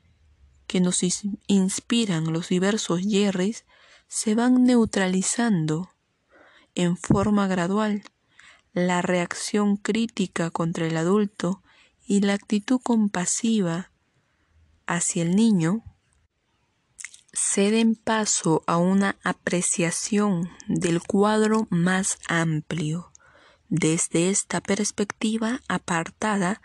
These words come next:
es posible comenzar a entender por qué Jerry,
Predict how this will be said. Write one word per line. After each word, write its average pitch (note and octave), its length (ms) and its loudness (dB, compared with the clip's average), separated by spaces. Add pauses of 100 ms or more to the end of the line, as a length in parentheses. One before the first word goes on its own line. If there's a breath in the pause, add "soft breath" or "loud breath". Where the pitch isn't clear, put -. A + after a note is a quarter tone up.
(560 soft breath)
es F#3 180 0
posible A#3 580 0
comenzar E3+ 600 0
a G3 40 2
entender E3 880 0 (960 soft breath)
por F#3 240 -2
qué G#3+ 220 -2
Jerry, F#3+ 580 0